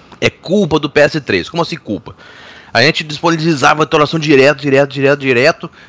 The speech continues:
e nego reclamava que, que o console atualizava toda hora.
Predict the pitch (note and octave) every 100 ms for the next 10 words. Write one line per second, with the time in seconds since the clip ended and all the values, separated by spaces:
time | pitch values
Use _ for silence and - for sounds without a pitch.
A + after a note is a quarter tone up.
0 | - C#3 C3+ D3 D#3+ F3 D#3+ C3+ C#3+ C#3+
1 | D3+ C#3+ D3+ C#3 B2+ C#3+ D3 C#3+ C#3 B2
2 | B2+ B2 D#3 A#2 E2